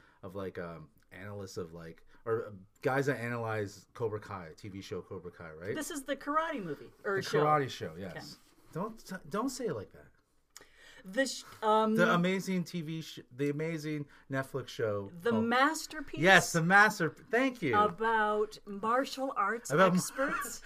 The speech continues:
Speaker 1: <laughs> about, really, it's about a man and his sensei.
Speaker 2: It's about a guy who still looks like he's twelve.
Speaker 1: Yeah, he's amazing.
Speaker 2: <laughs>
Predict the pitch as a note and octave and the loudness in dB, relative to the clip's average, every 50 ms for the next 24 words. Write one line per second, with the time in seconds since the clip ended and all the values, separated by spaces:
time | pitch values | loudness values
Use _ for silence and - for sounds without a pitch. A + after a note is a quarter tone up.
0 | - - - - - D3+ C#3 G#3 G#3 G3+ - - B2 C#3 E3 F3+ F#3+ F#3 F3 D#3 | -16 -16 -10 -8 -6 -2 -2 0 0 0 -2 -4 -4 -4 -2 0 0 0 0 -2
1 | - C#3+ A#2+ C#3+ C3+ C3+ A#2+ G#2+ G#2+ G#2+ A2+ A#2 A#2 A#2 A#2 A2 G#2+ G2+ G2 F#2 | -2 -2 0 0 0 0 0 -2 -4 -6 -6 -6 -6 -8 -8 -6 -8 -8 -8 -10
2 | - - - F#2 F#2 F#2 - - D#2+ D#2 D#2 D2+ - - - - C#4+ - - F#4 | -10 -12 -10 -10 -10 -10 -12 -12 -14 -14 -14 -14 -16 -14 -14 -14 -12 -10 -10 -10
3 | - - F#4+ F#4 F#4 F#4 F4 C#4+ F4+ F#4 F#4+ F#4+ G4 F4+ E4+ - - - F4 F4 | -4 0 2 2 2 2 0 0 4 6 8 8 8 6 0 -6 -10 -8 -6 -6
4 | F4+ F#4 D#4 D4+ D4 D4 D4+ C#4+ C4+ C4+ C#4 C#4 - - - - - C#4+ D#4 E4 | -4 -2 -2 -4 -4 -2 -2 -2 -2 -2 -4 -8 -10 -12 -16 -8 -4 -4 -2 0
5 | D4 A3 F#3 F3+ G#3+ F3 G3+ F#3+ D3+ D3+ D3+ D#3+ D#3+ G3+ G#3+ G#3 F#3+ A3+ - A3 | 2 2 2 2 4 4 2 2 0 0 -2 -4 -2 -2 -2 -2 -4 -4 -4 2